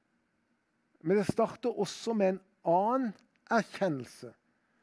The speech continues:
Tro på Gud, men også omvendelse. Sier det av og til sånn at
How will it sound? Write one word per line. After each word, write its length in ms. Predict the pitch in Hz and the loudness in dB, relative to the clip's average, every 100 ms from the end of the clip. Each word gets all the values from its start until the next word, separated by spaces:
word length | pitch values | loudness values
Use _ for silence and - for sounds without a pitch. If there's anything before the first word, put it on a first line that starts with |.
| _ _ _ _ _ _ _ | _ _ _ _ _ _ _
Tro 380 | - - 214 262 - | -10 -2 2 2 2
på 120 | 226 | 0
Gud, 460 | 160 196 240 135 - - _ _ _ _ _ _ | 2 0 0 -4 -10 -20 _ _ _ _ _ _
men 200 | 170 220 | 0 0
også 460 | 240 202 - 226 220 - _ _ _ _ _ _ _ _ _ 202 | 0 -4 -2 0 0 -2 _ _ _ _ _ _ _ _ _ 2
omvendelse. 1200 | 254 262 175 _ _ 151 170 143 135 - 131 - _ _ _ _ _ _ _ _ - - - _ _ _ _ _ _ _ _ _ _ _ _ _ _ _ _ - | 4 2 -2 _ _ 0 0 0 -6 -8 -10 -16 _ _ _ _ _ _ _ _ -20 -20 -20 _ _ _ _ _ _ _ _ _ _ _ _ _ _ _ _ -2
Sier 240 | 202 208 | 2 4
det 80 | 196 | 4
av 80 | 202 | 4
og 80 | |
til 160 | 196 196 | 0 0
sånn 320 | 190 208 151 98 _ _ _ _ _ _ _ _ _ _ _ _ _ _ _ _ _ - _ _ _ _ _ _ _ 175 | 2 2 0 -8 _ _ _ _ _ _ _ _ _ _ _ _ _ _ _ _ _ -20 _ _ _ _ _ _ _ 0
at 320 | 185 - | 0 -2